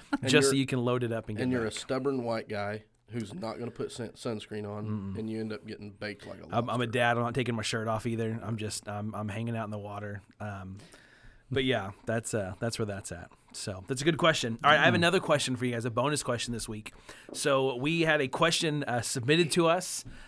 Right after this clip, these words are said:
Speaker 2: um, by, uh, I think his name is, uh, Robert Fletcher. I, I think Rob <laughs> is, uh, the one who submitted this question and asked, um, said, "As we met as a staff, we talked about what we've been reading and some of those things, and he enjoyed that. But he wanted to know more about our quiet time." So we kind of asked,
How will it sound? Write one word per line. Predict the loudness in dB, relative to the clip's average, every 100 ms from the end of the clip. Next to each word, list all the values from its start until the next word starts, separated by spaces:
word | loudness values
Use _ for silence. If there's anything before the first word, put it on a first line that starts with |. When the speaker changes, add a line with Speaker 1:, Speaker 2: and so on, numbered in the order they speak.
| -6
Speaker 2:
um, | 0 2 2 4
by, | 6 6 4 0 -2
uh, | -2 -2 -4
I | -2
think | 0
his | 0 0
name | 0 0
is, | 0 -4
uh, | -4 -6 -6
Robert | 2 2 4 0
Fletcher. | -2 -2 0 -2 -4 -4 0
I, | 0
I | 0
think | -2 -2 -2
Rob | 2 2 2 -2 -8 -14
<laughs> | -8 2
is, | 2 6
uh, | 4 6
the | 4
one | 4
who | 4
submitted | 4 2 2
this | 0 4
question | 4 4 0
and | 0
asked, | 4 4 4 -2 -12 -20 -20 -6
um, | 0 0 2
said, | 2 2
"As | 2
we | 2
met | 4 4
as | 4
a |
staff, | 0 4 4 2
we | 0
talked | 2 0 2
about | -2
what | -2
we've | -2
been | -2 -2
reading | -2 0 -2 -2
and | -4
some | -2
of | 0
those | 0 0
things, | -2 -2 -2 -2
and | -4
he | -2
enjoyed | -2 -2 -2 -2
that. | -4 -6 -10 -20 -14 -4
But |
he | 2
wanted | 2 2
to |
know | 2
more | 4 4
about | 4
our | 2
quiet | 2 2 2
time." | -6 -6
So | -2
we | 0
kind | 2 2
of | 4
asked, | 2 0 -8